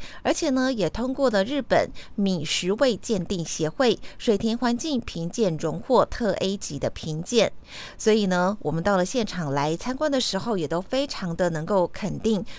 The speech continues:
农友还有农会近年来在友善环境的努力。在这样优质环境当中栽种出的友善农产品，吃下去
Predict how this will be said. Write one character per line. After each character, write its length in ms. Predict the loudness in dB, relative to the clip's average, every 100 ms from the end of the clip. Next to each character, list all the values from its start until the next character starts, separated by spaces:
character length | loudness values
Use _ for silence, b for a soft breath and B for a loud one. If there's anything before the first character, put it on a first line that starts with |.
| B
农 200 | 0 2
友 200 | 4 4
还 140 | 2
有 100 | 0
农 200 | 0 -2
会 300 | 0 2 2 B B
近 140 | -2 2
年 180 | 2
来 220 | 2 0 0
在 160 | 0
友 220 | 0 0
善 240 | 0 0 -2
环 260 | -2 -4
境 180 | -2 -2
的 120 | 0
努 240 | -2 -4 0
力。 260 | 0 0 -6 -14 B B B
在 100 | 0
这 120 | 2
样 120 | 2 2
优 140 | 0
质 200 | 0 -2
环 180 | 0 -2
境 160 | 0 0
当 180 | 2
中 240 | 2 2 2
栽 160 | 2
种 200 | 2 0
出 180 | -2 0
的 140 | 0 2
友 180 | 0
善 240 | 0 0 0
农 140 | -2
产 240 | -4 -6 -4
品， 340 | -4 -4 -4 -6 B B B
吃 180 | 0 2
下 180 | 0
去 320 | -4 -2 -4